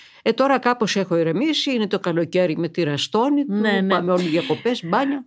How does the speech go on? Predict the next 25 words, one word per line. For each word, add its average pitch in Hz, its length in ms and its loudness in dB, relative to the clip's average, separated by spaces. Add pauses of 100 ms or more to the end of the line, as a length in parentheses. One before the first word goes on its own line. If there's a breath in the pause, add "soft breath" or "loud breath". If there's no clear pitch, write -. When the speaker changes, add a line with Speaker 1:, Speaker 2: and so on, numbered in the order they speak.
Speaker 1:
μετά 226 240 2
πάλι. 226 120 6
Speaker 2:
Προέκυψαν, 196 600 2
προέκυψαν 202 680 0
όμως, 196 320 0
ε, 156 680 0
ίσως 226 340 0
κάποια 208 760 0
στοιχεία 220 560 0
μέσα 220 280 2
από 208 140 -4
όλη 214 160 0
αυτή 190 120 -6
την 196 140 -2
έρευνα 170 560 -2
που 214 180 2
αργότερα 196 600 0
θα 175 140 -4
δούμε 196 200 -2
να 180 100 -2
γίνονται 185 600 -4
και 185 120 -12
κάποια 226 300 -4
άλλα 233 160 0
βιβλία. 233 560 -2